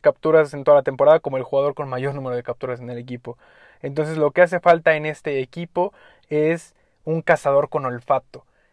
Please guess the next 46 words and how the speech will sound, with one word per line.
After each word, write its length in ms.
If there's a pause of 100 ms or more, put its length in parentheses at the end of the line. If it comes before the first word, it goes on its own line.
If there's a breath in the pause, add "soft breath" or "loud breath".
(200)
alguien 420
que, 160 (240)
que 120
penetre 480
en 80
las 180
de-, 200
las 220
ofensivas 640 (220 soft breath)
y 100
sea 420
un 300
defensor 580
cazador. 520 (540 soft breath)
Otra 240
necesidad 360
que 80
tiene 200
el 60
equipo 600
sería 300
un 80
tackle 240
ofensivo, 560
un 180
guardia 320
y 80
un 100
receptor 340
abierto. 520 (560 soft breath)
También 300
hay 100
que 80
hacer 140
hincapié 400
en 160
que 100
los 160
Cincinnati 560
Bengals 420
cuentan 360
con 100
un 100
saldo 220
a 60
favor 380